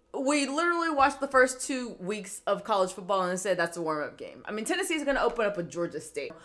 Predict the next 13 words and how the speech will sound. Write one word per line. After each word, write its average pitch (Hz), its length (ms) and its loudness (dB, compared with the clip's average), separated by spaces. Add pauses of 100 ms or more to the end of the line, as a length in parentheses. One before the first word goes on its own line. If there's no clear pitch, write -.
(220)
In 233 120 2
our 262 260 10
book, 208 260 2
in 226 120 -2
Tennessee's 254 520 -2
mind, 196 680 2 (680)
even 285 240 0
though 254 100 8
we 226 160 6
haven't 247 240 0
been 214 120 -4
good 208 180 2
in 180 340 -2